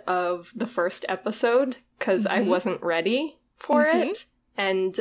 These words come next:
Speaker 1: I didn't want, um, Hong Guru to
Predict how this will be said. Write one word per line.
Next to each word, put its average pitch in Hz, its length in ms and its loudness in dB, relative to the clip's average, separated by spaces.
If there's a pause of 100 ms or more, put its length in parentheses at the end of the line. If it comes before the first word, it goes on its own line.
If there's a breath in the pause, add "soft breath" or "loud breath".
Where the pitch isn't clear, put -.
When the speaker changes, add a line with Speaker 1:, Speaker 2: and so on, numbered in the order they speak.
Speaker 1:
I 185 120 2
didn't 196 380 -2
want, 208 460 0 (460)
um, 170 560 -4 (120)
Hong 196 380 -4
Guru 202 420 2 (140)
to 165 540 0